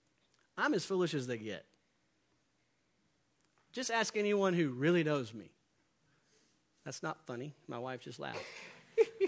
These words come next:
<laughs> I mean, I, I, I don't have to look any further than right out of college, I had seven jobs in seven years. Who does that? Someone who's foolish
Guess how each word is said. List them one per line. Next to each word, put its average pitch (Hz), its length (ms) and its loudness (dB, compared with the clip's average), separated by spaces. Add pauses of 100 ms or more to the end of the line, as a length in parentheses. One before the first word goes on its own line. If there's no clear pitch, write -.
(100)
<laughs> - 1160 -10
I 262 100 8
mean, 269 160 6
I, 269 240 8
I, 262 240 8
I 254 40 8
don't 247 140 4
have 240 100 0
to 226 60 -4
look 214 200 4
any 202 140 6
further 175 280 4
than 156 360 2 (140)
right 185 220 8
out 185 120 6
of 170 100 2
college, 175 640 2 (480)
I 170 100 4
had 147 260 0
seven 180 720 0
jobs 107 760 -4
in 104 260 -8
seven 110 680 -6
years. 90 680 -14 (760)
Who 247 100 -4
does 226 240 2
that? 101 240 -14 (600)
Someone 180 360 2
who's 160 240 2 (200)
foolish - 680 -2